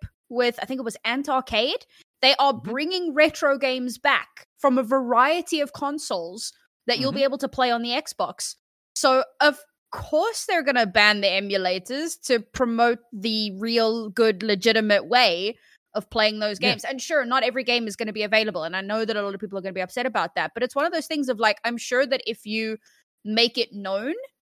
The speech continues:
Speaker 2: Mm-hmm.
Speaker 1: Xbox will at least try. They'll look into it. Like, maybe they can get this game that you really like that they don't have on their repertoire. Maybe they don't. Maybe they can't. You know, it is what it is. But
Speaker 2: Yeah.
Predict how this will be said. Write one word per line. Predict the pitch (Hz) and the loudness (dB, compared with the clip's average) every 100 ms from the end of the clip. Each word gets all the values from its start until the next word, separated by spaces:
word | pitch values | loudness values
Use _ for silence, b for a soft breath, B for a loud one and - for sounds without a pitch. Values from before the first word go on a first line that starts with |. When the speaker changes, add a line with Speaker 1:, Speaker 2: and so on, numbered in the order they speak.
| _ _ _ | _ _ _
Speaker 2:
Mm-hmm. | - 120 | -4 0
Speaker 1:
Xbox | 269 - 262 254 | 0 2 0 2
will | 254 | 0
at | 226 | 0
least | 220 214 - | -2 -6 -4
try. | 277 330 - | 2 4 4
They'll | 180 202 | 0 0
look | 220 226 | 2 0
into | 254 392 262 | -2 -2 -2
it. | 175 | 0
Like, | 180 180 | -2 -4
maybe | 190 185 185 202 | -2 0 0 0
they | 202 208 | -2 -2
can | 262 | -2
get | 233 339 - | 2 2 2
this | 247 | -2
game | - 190 190 | 0 -2 -2
that | 180 | -8
you | 185 | -6
really | 185 185 185 | -6 -4 -2
like | 170 175 - | -2 -4 -6
that | 185 | -6
they | 180 | -6
don't | 180 185 - | -4 -6 -4
have | 185 196 180 | 0 0 0
on | 185 190 | -6 -6
their | 180 | -6
repertoire. | 165 - - 170 - b _ | -6 -10 -10 -10 -10 b _
Maybe | - 453 | -8 -6
they | 415 | 0
don't. | 359 180 - - | 0 0 -6 -6
Maybe | 226 | -4
they | 233 | -4
can't. | 220 156 101 - B _ _ _ _ _ | -6 -10 -12 -18 B _ _ _ _ _
You | 254 | 2
know, | 202 185 _ _ _ | 2 0 _ _ _
it | 240 | 2
is | 247 208 | 2 2
what | |
it | 214 | -2
is. | 170 - - _ _ _ | -2 -8 -14 _ _ _
But | 247 240 - _ | 6 6 2 _
Speaker 2:
Yeah. | 208 | -4